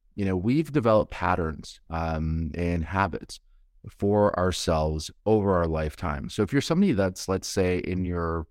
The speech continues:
you know, thirties or maybe early forties, and you've done something the same way for the past ten to fifteen years,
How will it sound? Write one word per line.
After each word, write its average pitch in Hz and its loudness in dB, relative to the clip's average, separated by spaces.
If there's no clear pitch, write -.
you 92 -2
know, 76 -4
thirties 90 -2
or 78 -2
maybe 82 -2
early 80 -2
forties, 82 -2
and 104 2
you've 113 0
done 110 2
something 98 0
the 90 -4
same 110 0
way 95 0
for 92 -6
the 82 -4
past 85 -4
ten 90 -4
to - -16
fifteen 80 -4
years, - -8